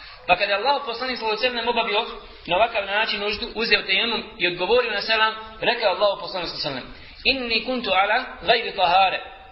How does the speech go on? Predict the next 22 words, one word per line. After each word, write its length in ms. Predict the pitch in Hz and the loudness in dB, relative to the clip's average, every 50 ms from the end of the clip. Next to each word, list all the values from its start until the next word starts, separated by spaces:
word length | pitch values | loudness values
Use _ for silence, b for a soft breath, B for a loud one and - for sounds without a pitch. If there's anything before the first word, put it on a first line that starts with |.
| - - - - | -20 -20 -4 -4
fa 80 | 190 190 | -2 0
karihtu 400 | 196 208 214 269 247 220 226 214 | 0 -2 0 -2 -2 0 0 2
an 60 | 220 | 2
adhkura 280 | 226 220 214 202 202 | 0 0 0 0 0
Allaha 420 | 190 185 196 214 220 208 208 247 247 - - - - - - - - - - - | 0 2 2 2 2 2 0 -4 -6 -8 -12 -16 -18 -20 -20 -20 -20 -20 0 4
alejha." 420 | 143 160 175 185 170 151 147 123 - - - - - - B B B B B - | 4 4 4 2 0 0 0 0 0 -2 -8 -16 -20 -20 B B B B B 2
Kaže, 260 | 196 208 233 233 214 208 | 4 4 4 4 2 2
ja 160 | 226 247 247 | 2 2 2
sam 200 | 240 240 214 202 | 0 -4 -4 -2
bio, 300 | 202 214 214 233 254 - 208 - - - - - - - - - - - - | 0 0 0 0 0 -2 -6 -12 -16 -18 -20 -20 -20 -20 -20 -20 -18 -2 0
kaže 180 | 190 196 202 190 | 2 2 2 0
Allah 300 | 175 180 208 220 202 214 | 0 0 0 0 0 -2
poslanik 320 | 202 185 - 208 208 196 | -4 -4 -2 -2 -2 0
sallallahu 160 | 180 180 170 175 | 0 -2 0 0
alejhi 60 | 190 | 0
ve 40 | 196 | 0
sellem, 200 | 196 196 185 180 | 0 -2 -2 0
bez 140 | 196 190 - 180 | -2 -2 0 -2
abdesta. 460 | 175 170 160 151 - - - 156 - - - - - - - - - | -2 0 0 -2 -2 2 2 2 2 2 -4 -16 -20 -20 -20 -18 -8
Nisam 260 | 160 165 175 180 196 185 | -6 -6 -4 -2 -2 -2
imao 160 | 180 151 143 | 0 0 0
abdest 300 | 151 165 208 214 - | 0 -2 -4 -6 -6